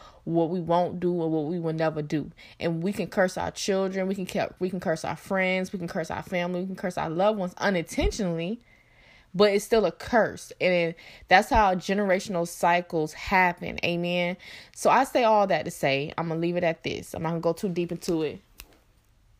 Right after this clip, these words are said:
I say all that to say, going back to my, the pain, the pleasure, and the purpose. So I got sick and tired of seeing people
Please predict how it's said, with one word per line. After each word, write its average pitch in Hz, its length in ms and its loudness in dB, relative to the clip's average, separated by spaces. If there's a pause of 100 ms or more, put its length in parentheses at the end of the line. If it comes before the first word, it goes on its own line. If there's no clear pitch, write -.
(2000)
I 196 140 4
say 226 180 0
all 202 220 4
that 180 200 0
to 180 60 -4
say, - 380 -4 (880)
going 190 220 6
back 196 220 4
to 220 100 -4
my, 170 300 -2
the - 80 0
pain, 214 580 -2
the 190 100 -4
pleasure, 180 420 2
and 180 140 -6
the 165 60 -4
purpose. - 600 -6 (320)
So 190 600 6 (1200)
I 208 180 8
got 320 300 -2
sick 233 220 -2
and 202 100 -4
tired 190 400 2
of 170 160 -4
seeing 190 640 -2 (100)
people 170 800 -4